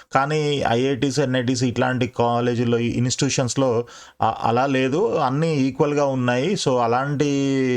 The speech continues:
ఇన్‌స్టిట్యూషన్స్‌లో మరి బాగానే జాయిన్ అవుతున్నారు కదా, సీఏ, మన సీఎస్సీ కాకుండా ఇంకా వేరే బ్రాంచ్‌లు వస్తే అని అంటే. So, ఐఐటీ అనేది చాలా, ఆ,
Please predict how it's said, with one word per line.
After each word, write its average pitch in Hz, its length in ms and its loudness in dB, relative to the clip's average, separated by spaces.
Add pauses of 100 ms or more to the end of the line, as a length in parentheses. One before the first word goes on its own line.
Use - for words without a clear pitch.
(160)
ఇన్‌స్టిట్యూషన్స్‌లో 147 800 0
మరి 135 200 0
బాగానే 120 460 0
జాయిన్ 113 260 0
అవుతున్నారు 123 460 0
కదా, 123 300 0
సీఏ, 117 400 -2
మన 110 240 0
సీఎస్సీ 120 400 -2
కాకుండా 117 440 0
ఇంకా 110 160 0
వేరే 107 260 0
బ్రాంచ్‌లు 110 420 -2
వస్తే 131 340 -2 (500)
అని 123 120 2
అంటే. 135 460 0
So, 135 480 0
ఐఐటీ 147 580 0
అనేది 151 500 0 (100)
చాలా, 131 400 0 (840)
ఆ, 113 640 0